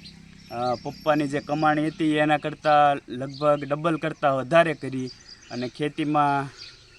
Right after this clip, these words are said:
ખૂબ સારી આવક મેળવી. અત્યારે મારી વાર્ષિક આવક ખેતીના લીધે લગભગ આઠથી દસ લાખ રૂપિયા સો સાત વીઘાનું શાકભા-, શાકભાજી હોય એમાં મળી રહેશે. પછી મેં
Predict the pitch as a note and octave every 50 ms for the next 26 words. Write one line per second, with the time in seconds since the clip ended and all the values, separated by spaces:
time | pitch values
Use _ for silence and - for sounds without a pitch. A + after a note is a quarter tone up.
0 | - - _ _ _ _ _ _ - D#3+ D#3 D3 C#3+ D3 D3 C#3+ C#3 C3 - -
1 | C#3+ D3+ D3 D3+ D3 D3 D#3 E3 E3 - C3 C3+ C#3 C#3 C3+ C3+ C3+ C3+ C3 C3
2 | C3 - - D3+ D3+ D3+ D3+ D3 C#3+ C3 C3 C#3 C#3+ D#3 D3+ C#3+ C#3+ C#3+ D3+ -
3 | - D#3 D3 - C#3 C3+ C#3+ D3 C#3+ C3+ - - D3+ C#3+ C#3+ - D#3 D3 D3 C#3+
4 | C#3+ C#3+ C#3+ C#3 C#3+ C#3+ C#3 C#3 C3+ - - - - - - - - - A#2 C3+
5 | C#3 C3+ D3+ D3 C3+ C#3 C3+ C#3+ C#3 - - D3 C3+ C#3+ D#3 D3 - D#3+ D3+ C#3
6 | C3 - C#3+ C3 - C#3+ C#3+ C#3+ C#3 C#3+ - - _ - _ - - - D3+ D3+
7 | C#3+ - D3 C#3+ C#3+ C#3+ D3 D3 C#3+ D3 D3 C#3+ C#3 A#2+ - - C#3+ C#3+ C#3+ C3
8 | - - C3+ C#3+ C#3+ C#3 - _ _ - - - D3 D3 D3 C3+ B2 D3+ D3+ C#3+
9 | D3 D3+ D3+ D#3 D#3 D#3+ - - - - - - - - - - B2 C3 C3+ C3+
10 | C3+ C3 C#3 D3 D#3+ D#3 D#3 D3+ C#3 - C#3+ B2+ - C3+ C3 - D3 D3 C#3+ C#3+
11 | D3 C#3+ C#3+ C#3+ C#3 C3+